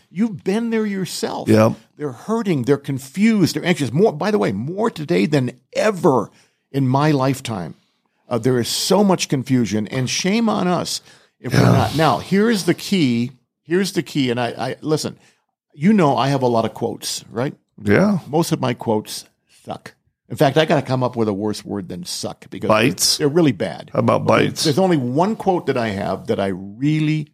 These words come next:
Speaker 1: like. And here it is. This is really important and very deep. Are you ready?
Speaker 2: Yes.
Speaker 1: It takes a relational environment in order for truth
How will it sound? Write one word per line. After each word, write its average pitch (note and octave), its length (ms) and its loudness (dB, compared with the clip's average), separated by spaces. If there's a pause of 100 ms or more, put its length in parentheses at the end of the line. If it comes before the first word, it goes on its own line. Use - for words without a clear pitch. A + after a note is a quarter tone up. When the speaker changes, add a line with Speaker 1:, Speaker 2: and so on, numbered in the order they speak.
(140)
Speaker 1:
like. F#2+ 520 -10 (720)
And G#2 120 -4
here A#2+ 200 4
it A2+ 60 4
is. - 320 -4
This B2+ 220 -2
is G2+ 160 -2
really C#3 500 2
important C3+ 520 -2 (560)
and F2+ 240 -10
very C#3+ 580 2
deep. A2 380 -2 (160)
Are G#2+ 60 -6
you G#2+ 100 -4
ready? A#2+ 300 -2 (220)
Speaker 2:
Yes. G#2+ 600 4
Speaker 1:
It C3+ 240 0
takes D3 360 0
a C#3 140 2
relational F3+ 1200 0
environment A2 1080 -4 (880)
in B2+ 140 0
order B2 200 4
for A2+ 240 -2
truth A2 600 0